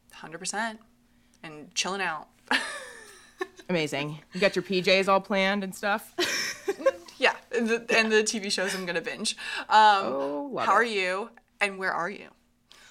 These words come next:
Speaker 2: I'm good. I'm actually in Nashville right now,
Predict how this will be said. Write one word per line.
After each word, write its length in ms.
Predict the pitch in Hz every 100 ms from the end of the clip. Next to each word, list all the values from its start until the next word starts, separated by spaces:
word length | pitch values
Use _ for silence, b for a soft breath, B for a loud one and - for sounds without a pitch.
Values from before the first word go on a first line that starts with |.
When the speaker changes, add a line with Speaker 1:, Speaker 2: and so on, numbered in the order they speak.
| B _
Speaker 2:
I'm 240 | - 180 269
good. 340 | 247 349 403 -
I'm 180 | 180 196
actually 420 | 170 175 220 254
in 260 | 285 320 302
Nashville 480 | 143 135 - 131
right 220 | 135 139 -
now, 420 | 131 127 139